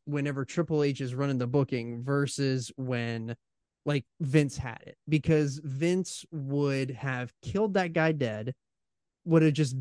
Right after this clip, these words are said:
buried him in the dirt. He would have been beat to shreds on the ramp, and we would have never heard about him again. He would have been Shorty G. He would have sucked. No one would have cared anymore.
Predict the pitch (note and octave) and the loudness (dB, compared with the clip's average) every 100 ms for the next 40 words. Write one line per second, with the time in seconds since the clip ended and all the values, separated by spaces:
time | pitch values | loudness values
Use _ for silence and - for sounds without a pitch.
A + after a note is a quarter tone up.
0 | A#2+ D3+ F3 G3 G#3 G3+ G3 G3+ G#3+ D3+ | 4 6 6 6 4 4 4 2 2 0
1 | B2 B2 A#2 _ _ _ _ - C3+ F3+ | -2 -4 -8 _ _ _ _ -10 0 4
2 | F3 D#3+ C#3+ C3+ B2+ E3 G3 F#3 F#3 D#3+ | 6 6 4 2 0 2 2 2 0 0
3 | - F3+ D3 A#2+ C3 B2 - D3+ D#3 C#3+ | 0 0 2 2 -2 -6 -2 2 2 2
4 | C#3 A2+ A2+ - _ _ _ _ D3+ C#3+ | -2 -4 -10 -14 _ _ _ _ 0 4
5 | C#3 D3 C3+ C3+ C#3+ E3+ E3+ E3+ D#3 C#3+ | 4 4 4 2 2 2 2 2 0 0
6 | D3 C#3 C3 C3+ C3+ C3 B2+ - F3 F#3 | -2 -2 0 2 0 0 -2 0 2 2
7 | E3+ C3+ D3 C#3 C#3 C3+ C#3 B2+ A#2 - | 0 0 0 2 0 0 -2 -2 -4 -4
8 | - D#3 D#3 - D3 D3 E3 F3 E3 E3 | -2 0 -2 -6 -2 2 4 4 2 0
9 | - B2+ A#2+ A2+ A2 F#2+ - | -2 -4 -2 -4 -8 -10 -12